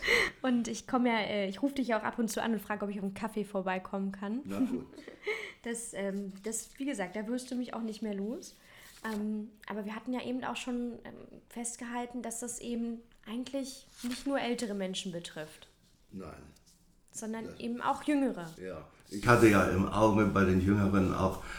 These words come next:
Speaker 2: ich wusste gar nicht, dass es die zwanzig bis dreißigjährigen
Speaker 1: Mhm.
Speaker 2: so stark tangiert. Ich dachte mir an, äh, pubertierende Kinder, die, äh,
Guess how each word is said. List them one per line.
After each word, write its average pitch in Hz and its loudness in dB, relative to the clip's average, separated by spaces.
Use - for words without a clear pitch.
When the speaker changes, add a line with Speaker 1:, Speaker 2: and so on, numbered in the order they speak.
Speaker 2:
ich - -8
wusste 87 2
gar 95 6
nicht, 90 4
dass 87 0
es 85 -2
die - -8
zwanzig 85 0
bis 87 0
dreißigjährigen 98 8
Speaker 1:
Mhm. 87 2
Speaker 2:
so 85 0
stark 85 0
tangiert. 87 4
Ich 80 0
dachte 90 2
mir 101 4
an, 85 2
äh, 85 -4
pubertierende 98 6
Kinder, 85 2
die, 92 4
äh, 78 0